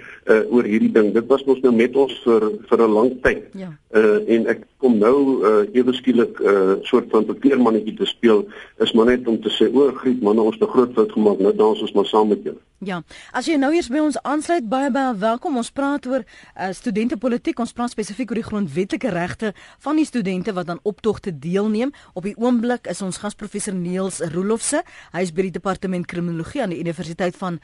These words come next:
Speaker 2: Limpopo. As jy belang het, as jy selfs 'n student is,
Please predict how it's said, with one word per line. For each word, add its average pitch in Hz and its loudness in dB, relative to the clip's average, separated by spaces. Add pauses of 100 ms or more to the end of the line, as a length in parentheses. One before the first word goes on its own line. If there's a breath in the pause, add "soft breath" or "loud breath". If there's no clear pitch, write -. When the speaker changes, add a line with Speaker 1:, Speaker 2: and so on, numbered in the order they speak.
(220 loud breath)
Speaker 2:
Limpopo. 233 -2
As 214 0
jy 196 -2
belang 180 -2
het, 277 -2 (180 loud breath)
as 247 -4
jy 294 -2
selfs 285 -4
'n 262 -8
student 185 -6
is, 160 -10